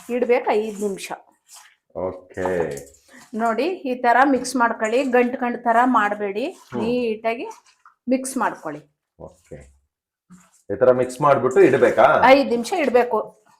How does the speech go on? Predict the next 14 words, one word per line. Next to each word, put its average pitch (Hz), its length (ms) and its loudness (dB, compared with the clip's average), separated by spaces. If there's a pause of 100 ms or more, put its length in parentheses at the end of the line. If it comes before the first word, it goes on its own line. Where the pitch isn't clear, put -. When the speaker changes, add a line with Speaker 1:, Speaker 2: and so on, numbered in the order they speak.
Speaker 2:
ಯಾಕೆ? 175 560 0
Speaker 1:
ಈರುಳ್ಳಿ 320 380 6
ಫ್ರೈ 285 260 6
ಆಗೋವರೆಗೂ 240 580 6
ಇದು 294 240 -2
ಚೆನ್ನಾಗ್ 277 340 -4
ಸೊಟ್ಟಾಯ್ತದೆ. 196 760 -8 (120)
Speaker 2:
ಸೊಟ್ಟಾಯ್ತದೆ. 147 600 2
Speaker 1:
<laughs> 247 1120 -2
ರುಚಿ 247 300 -2
ಆಗುತ್ತೆ. 208 440 2 (540)
Speaker 2:
ರುಚಿ 151 360 2
ಆಗುತ್ತೆ, 170 600 4
ಸೊಟ್ಟಾಗುತ್ತೆ. 160 840 4